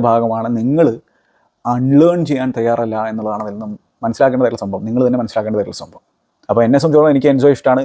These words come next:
എന്ന് കരുതി ഒരു കാരണവശാലും ഇത്തരത്തിലുള്ള സംഭവങ്ങളിൽ ന്യായീകരിക്കാൻ ഒക്കില്ല എന്നുള്ളതാണ്.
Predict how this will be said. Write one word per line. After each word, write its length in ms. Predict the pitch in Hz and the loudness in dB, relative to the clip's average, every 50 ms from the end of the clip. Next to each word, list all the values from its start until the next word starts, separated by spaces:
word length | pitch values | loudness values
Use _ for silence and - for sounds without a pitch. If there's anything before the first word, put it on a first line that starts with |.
| - - 120 | -4 -6 -4
എന്ന് 140 | 117 127 135 | -2 0 2
കരുതി 320 | 131 120 117 117 117 110 104 - _ _ _ _ _ _ _ _ _ _ - 113 | 2 2 2 0 -2 -4 -4 -6 _ _ _ _ _ _ _ _ _ _ -10 -8
ഒരു 140 | 117 117 131 120 - | -6 -6 -6 -4 -2
കാരണവശാലും 500 | 120 120 120 120 113 - 104 104 104 107 - _ _ _ - 120 | -2 0 0 0 0 0 -2 -2 -4 -6 -10 _ _ _ -8 -4
ഇത്തരത്തിലുള്ള 360 | 113 - 117 110 - 117 123 - | -2 -2 -4 -2 -2 -4 -4 -4
സംഭവങ്ങളിൽ 420 | 107 104 107 107 104 98 98 98 - - _ _ _ _ _ _ _ 107 | -4 -4 -4 -6 -6 -6 -8 -8 -12 -14 _ _ _ _ _ _ _ -6
ന്യായീകരിക്കാൻ 600 | 104 101 104 104 104 104 101 104 - - 98 101 98 - _ _ _ _ - 110 | -4 -2 0 0 0 0 -2 -2 -4 -6 -6 -6 -8 -10 _ _ _ _ -8 -8
ഒക്കില്ല 360 | 104 - _ - - 110 104 104 98 | -8 -8 _ -4 0 0 2 0 0
എന്നുള്ളതാണ്. 360 | 92 90 87 - 82 - - | -2 -4 -4 -4 -4 -4 -6